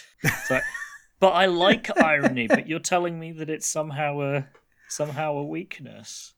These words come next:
Speaker 2: Well, let's find out next time. <laughs>
Speaker 1: Promises,
Speaker 2: In a
Speaker 1: promises.
Speaker 2: song that is called King of Comedy, but is it funny? I don't know.
Speaker 1: <laughs>
Speaker 2: We'll,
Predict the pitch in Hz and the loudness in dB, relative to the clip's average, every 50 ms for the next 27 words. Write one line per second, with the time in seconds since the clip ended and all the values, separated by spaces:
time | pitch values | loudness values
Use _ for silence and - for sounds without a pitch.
0 | _ - 131 135 131 131 131 - - - 156 151 156 156 - - 165 151 143 139 | _ -2 0 2 2 2 0 -2 -6 -6 -4 -2 -2 -2 -2 -2 -2 0 0 0
1 | 139 135 131 139 139 131 - - 123 120 117 113 117 127 123 113 _ _ - - | 0 0 0 -2 -4 -4 -4 -4 -4 -2 -2 -2 -4 -6 -8 -8 _ _ -14 -14
2 | - - - - - - - - - _ - - 110 104 104 98 - - - 156 | -14 -14 -16 -18 -20 -20 -20 -20 -20 _ -8 -6 -6 -4 -4 -4 -2 0 2 2
3 | 175 180 - 117 175 175 175 170 165 127 127 143 147 143 - - - _ _ _ | 2 2 4 4 4 4 4 4 4 4 6 6 6 6 4 2 -2 _ _ _
4 | _ _ _ _ _ _ _ - 165 151 151 151 151 147 135 - - - - - | _ _ _ _ _ _ _ -4 -2 -2 0 0 -2 -4 -4 -6 -6 -8 -8 -12
5 | - _ - - - _ _ - - - 208 214 208 - - 185 160 139 123 - | -18 _ -20 -20 -20 _ _ -10 2 6 8 8 8 8 6 4 4 4 4 4
6 | - 156 135 117 110 113 107 107 117 127 123 151 160 170 - _ _ _ _ - | 4 4 4 2 0 -2 -2 -2 -4 -6 -8 -10 -14 -16 -18 _ _ _ _ 2
7 | 147 131 151 143 135 139 131 - 143 139 131 117 113 113 113 113 113 - - - | 2 2 2 2 0 -2 -2 2 2 2 2 2 0 -4 -6 -8 -12 -16 -20 -20
8 | _ _ _ _ - - - - 117 110 117 110 64 64 65 - 113 - _ _ | _ _ _ _ -10 -4 -2 0 0 0 0 -2 -4 -4 -6 -8 -10 -12 _ _
9 | _ _ _ _ _ _ _ _ _ _ _ _ - 156 151 143 | _ _ _ _ _ _ _ _ _ _ _ _ 0 0 0 0